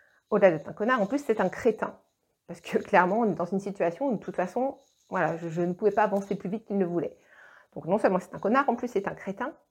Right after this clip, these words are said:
mais il est, il croit réellement que je vais venir me mettre à son niveau. En fait, dites-vous simplement, quand les personnes viennent vous agresser comme ça, que vous êtes plus intelligente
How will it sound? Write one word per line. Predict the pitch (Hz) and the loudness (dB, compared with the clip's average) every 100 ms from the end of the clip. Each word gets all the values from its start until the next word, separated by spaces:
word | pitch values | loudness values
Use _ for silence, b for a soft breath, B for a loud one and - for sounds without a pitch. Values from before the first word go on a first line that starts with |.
| _ _ b b b b b | _ _ b b b b b
mais | 214 220 208 - _ _ _ _ _ | 4 8 6 4 _ _ _ _ _
il | 214 196 180 | -4 -2 6
est, | 214 202 - | 6 6 -2
il | 202 | -10
croit | - 214 | -2 0
réellement | 208 262 294 262 226 220 - - _ _ _ | 0 4 4 6 2 0 -4 -12 _ _ _
que | 233 | -4
je | 214 226 | 2 2
vais | 185 220 262 | 4 4 4
venir | 247 208 214 240 | 4 4 4 2
me | 202 | 2
mettre | 214 294 - | 2 2 -2
à | 196 | -8
son | - 214 | -8 -4
niveau. | 208 226 254 269 _ _ _ _ _ _ _ B B B B | 0 2 0 -2 _ _ _ _ _ _ _ B B B B
En | - 196 | 2 6
fait, | 285 247 | 8 6
dites-vous | 202 196 240 349 | 4 2 4 2
simplement, | 285 208 208 214 247 269 | 0 -4 -2 -2 -2 -6
quand | - - | -10 -10
les | - | -6
personnes | 240 240 285 | -6 -2 -2
viennent | 220 170 | 0 0
vous | 165 170 | -2 -6
agresser | 156 170 - - | -6 -8 -8 -10
comme | 156 | -8
ça, | 160 247 - b b b | -8 -8 -10 b b b
que | - | 2
vous | 220 233 | 4 6
êtes | 247 254 | 4 4
plus | - 277 302 302 240 | 2 4 6 4 2
intelligente | 196 220 185 180 185 160 | 0 0 -2 -2 -4 -8